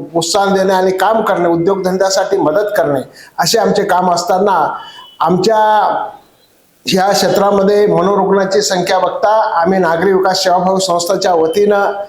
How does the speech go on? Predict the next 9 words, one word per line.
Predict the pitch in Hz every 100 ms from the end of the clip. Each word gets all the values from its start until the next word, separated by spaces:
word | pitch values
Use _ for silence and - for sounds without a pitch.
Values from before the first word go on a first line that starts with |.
| - _ _
त्यांना, | 175 185 214 214 208 170 - -
अ, | 156 160
घेऊन | 151 185 240 208
जाऊन | 190 190 180 175
ट्रीटमेंट | 170 180 214 190
करून | 180 175
सरकारी | 170 185 165 196 190
गोळ्याच्या | 180 180 185 190
माध्यमातून | 180 165 165 190 190 190